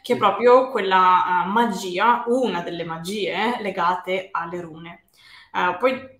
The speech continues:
Speaker 1: mm, specifico un pochino cosa intendo con magie. Spero fino a qua di aver spiegato un pochino cosa sono queste
Speaker 2: Certamente,
Speaker 1: rune.
Speaker 2: prego, prego, Lisa.
Speaker 1: Ok. Eh,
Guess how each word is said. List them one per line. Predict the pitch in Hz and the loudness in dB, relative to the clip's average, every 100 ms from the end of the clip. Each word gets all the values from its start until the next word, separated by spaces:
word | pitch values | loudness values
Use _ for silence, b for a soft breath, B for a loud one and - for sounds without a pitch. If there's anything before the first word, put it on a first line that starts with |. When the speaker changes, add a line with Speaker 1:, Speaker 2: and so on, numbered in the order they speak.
| 202 | -10
Speaker 1:
mm, | 190 | -10
specifico | - 226 226 226 233 214 | -8 -10 -8 -6 -4 -4
un | |
pochino | 202 202 247 233 | -6 -4 -2 -2
cosa | 208 196 | -2 -2
intendo | 196 208 214 208 | -4 -4 -8 -6
con | 190 | -4
magie. | 185 175 - 156 160 151 - _ _ _ _ - B B B B B B B _ _ _ _ - | -4 -6 -6 -6 -6 -8 -14 _ _ _ _ -20 B B B B B B B _ _ _ _ -18
Spero | - 240 | -2 0
fino | 262 233 214 | 2 0 0
a | |
qua | 202 | 2
di | 196 | 2
aver | 185 185 | 2 0
spiegato | - 180 175 190 | -2 -6 -4 -4
un | |
pochino | 180 185 190 180 | -6 -6 -8 -8
cosa | 175 | -8
sono | 165 185 175 | -10 -8 -4
queste | 180 202 | -2 0
Speaker 2:
Certamente, | 160 135 123 | 0 -2 -4
Speaker 1:
rune. | 120 | -6
Speaker 2:
prego, | 160 139 127 | -4 -2 -2
prego, | 147 127 110 | -2 -2 -4
Lisa. | 117 117 107 _ _ _ _ | -8 -10 -12 _ _ _ _
Speaker 1:
Ok. | - - - - B B B - | -8 -8 -12 -16 B B B -6
Eh, | 208 202 190 | 0 4 4